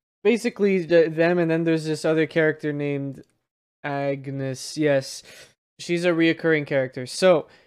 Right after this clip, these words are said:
the way this show works is, for the first three episodes, uh, and, and for, I think, the whole, the, the rest of the show, uh, when they're in the T V world.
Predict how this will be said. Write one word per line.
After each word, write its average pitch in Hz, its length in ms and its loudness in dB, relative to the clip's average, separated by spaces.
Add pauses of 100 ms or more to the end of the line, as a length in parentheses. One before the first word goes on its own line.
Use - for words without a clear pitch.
(240)
the 170 80 2
way 226 200 6
this 240 220 0
show 196 320 2
works 165 680 0 (380)
is, 165 460 -2 (580)
for 180 120 0
the 180 80 2
first 247 340 0
three 220 220 2
episodes, 220 600 0 (600)
uh, 165 260 4
and, 170 220 0
and 175 200 -2
for, 180 300 0
I 160 60 -2
think, 202 180 -6
the 170 80 -2
whole, 165 160 0
the, 151 340 -4
the 156 140 -2
rest 170 240 0
of 175 60 0
the 175 80 0
show, 190 420 2 (560)
uh, 151 360 4 (140)
when 160 300 -2
they're 160 160 2
in 165 280 -2
the 147 280 -2
T 160 300 -8
V 156 320 -6
world. 208 560 -4